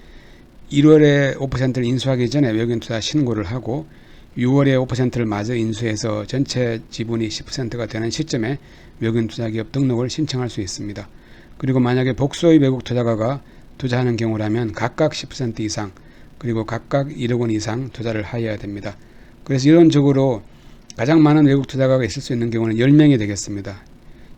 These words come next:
지분을 고르게 분산한다면 각각 십 퍼센트를 소유할 수 있겠죠. 근데 열한 명이 동시에 투자를 한다면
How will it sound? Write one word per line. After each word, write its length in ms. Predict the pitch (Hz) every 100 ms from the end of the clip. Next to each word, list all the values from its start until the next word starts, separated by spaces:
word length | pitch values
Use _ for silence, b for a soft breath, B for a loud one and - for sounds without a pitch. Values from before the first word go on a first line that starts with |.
| -
지분을 420 | 117 120 113 117
고르게 300 | - 117 135
분산한다면 680 | 127 117 117 107 110 107 107
각각 340 | 113 135 120
십 140 | -
퍼센트를 580 | - 123 113 117 113 139 - B B B
소유할 340 | - 123 127 127
수 140 | 131
있겠죠. 440 | 107 113 - 104 95 B B -
근데 240 | 123 117
열한 300 | 139 135 156
명이 440 | 147 127 143 170 - b b b b - - - - -
동시에 340 | 123 120 151
투자를 260 | - 120 107
한다면 540 | 107 110 110 113 95